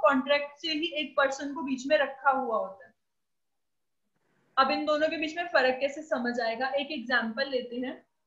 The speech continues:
मान लो आप दोनों पहले मिले, ठीक है, मैंने आप दोनों को मिलवाया, तो आपने जब contract किया मैं वहां पे present थी, ठीक है, वो indemnity होगा। पर स-, इस guarantee में क्या होगा,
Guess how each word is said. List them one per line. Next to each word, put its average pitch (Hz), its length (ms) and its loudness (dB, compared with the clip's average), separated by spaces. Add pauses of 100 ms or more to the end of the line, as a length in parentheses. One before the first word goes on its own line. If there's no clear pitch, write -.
मान 247 320 0
लो 320 200 2 (380)
आप 285 280 6
दोनों 302 300 -2
पहले 285 380 0
मिले, 254 300 0 (340)
ठीक 269 240 -8
है, 427 160 -6 (240)
मैंने 247 380 0
आप 320 240 2
दोनों 294 240 -2
को 320 160 0
मिलवाया, 220 560 0 (360)
तो 320 80 -2 (160)
आपने 269 420 6
जब 370 200 -8
contract 330 540 2
किया 302 300 2
मैं 339 160 0
वहां 330 180 4
पे 349 120 -4
present 262 520 2
थी, - 180 -12 (760)
ठीक 269 200 -6
है, 403 100 0 (260)
वो 302 240 4
indemnity 302 680 2
होगा। 240 320 -6 (520)
पर 330 100 6
स-, - 360 -6
इस 285 80 -12 (180)
guarantee 269 460 4
में 403 160 -4
क्या 349 140 6
होगा, 320 320 2